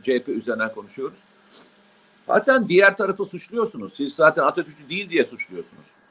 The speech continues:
Biz Atatürk'ün mirasına sahibiz dediğinizde ve biz Atatürk'ün kurduğu partiyiz, biz Atatürk'ün inkılaplarına ve bütün devrimlerine sadığız dediğinizde tabii ki insanlar sizden bu sözünüzün gereğini bekliyor.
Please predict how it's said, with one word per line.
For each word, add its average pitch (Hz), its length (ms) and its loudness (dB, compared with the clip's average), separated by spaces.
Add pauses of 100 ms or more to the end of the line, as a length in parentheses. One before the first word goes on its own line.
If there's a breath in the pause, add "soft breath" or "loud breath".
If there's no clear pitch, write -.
(300 soft breath)
Biz 170 220 0
Atatürk'ün 175 500 0
mirasına 165 640 4
sahibiz 165 540 0
dediğinizde 151 680 -2 (720)
ve 147 360 0
biz 160 240 -6
Atatürk'ün 175 420 -2
kurduğu 156 360 -2
partiyiz, 135 640 2 (100)
biz 135 220 -10
Atatürk'ün 165 680 -4
inkılaplarına 151 680 2
ve 147 200 6 (100)
bütün 123 280 -8
devrimlerine 151 680 2 (320)
sadığız 151 640 4
dediğinizde 127 640 -2 (460)
tabii 170 220 -6
ki 190 80 -8
insanlar 143 480 0
sizden 139 440 -2 (400)
bu 196 80 -2
sözünüzün 180 560 -2
gereğini 151 380 2
bekliyor. 147 360 0